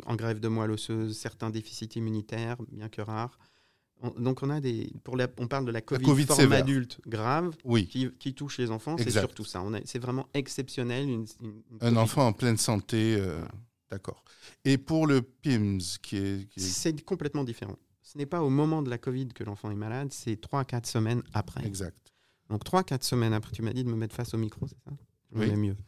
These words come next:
Speaker 1: Trois, quatre semaines après, faut que vous imaginiez, j'ai le micro dans le visage, là, c'est horrible.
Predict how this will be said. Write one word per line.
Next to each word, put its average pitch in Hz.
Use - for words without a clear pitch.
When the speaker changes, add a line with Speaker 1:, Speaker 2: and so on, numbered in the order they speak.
Speaker 1:
Trois, 160
quatre 139
semaines 120
après, 135
faut -
que 127
vous 131
imaginiez, 123
j'ai 110
le 107
micro 113
dans 113
le 110
visage, 104
là, -
c'est -
horrible. 110